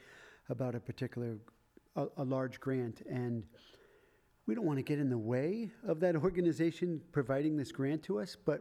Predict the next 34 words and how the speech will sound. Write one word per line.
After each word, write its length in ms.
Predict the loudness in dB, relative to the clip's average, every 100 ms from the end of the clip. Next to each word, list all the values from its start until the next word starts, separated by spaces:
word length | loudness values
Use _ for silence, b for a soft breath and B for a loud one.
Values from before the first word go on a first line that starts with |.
| 0
we 180 | 0 0
do 320 | 2 2 2
also 480 | 2 -2 -2 -2 0
wanna 320 | 0 0 0
be 240 | 0 -4 -6 -16 _
coordinated. 580 | 2 2 2 -4 -6 -14 -20 B B B B B
And 380 | -2 0 2 0
that's 360 | -2 -4 -6 -2
the, 260 | 0 0 -4 -18 _
that, 300 | -4 -4 -4
that's 240 | -4 -2
that 180 | -2 -4
sweet 300 | -2 -4 -4
spot, 280 | -4 -6 -4
if 140 | -4
you 100 | -4
will. 240 | -2 -2 -6 -10 _ -20 -20 -20 _ -14 -8
Of, 100 | -4
like, 180 | -4
how 160 | -4 -2
do 100 | -2
we 260 | 0 -2 -4 B -10
access 440 | -6 -4 -2 -4 -2
this 200 | -6 -4
grant? 440 | -2 -2 -4 -6
This 200 | -10 -10
is 100 | -8
another 340 | -6 -4 -6 -10 -8
different 280 | -8 -6 -6 -4
organization. 640 | -4 -4 -4 -6 -6 -8
Access 360 | -6 -6 -6 -4
the 100 | -2
grant, 300 | 0 -2
but 100 | -4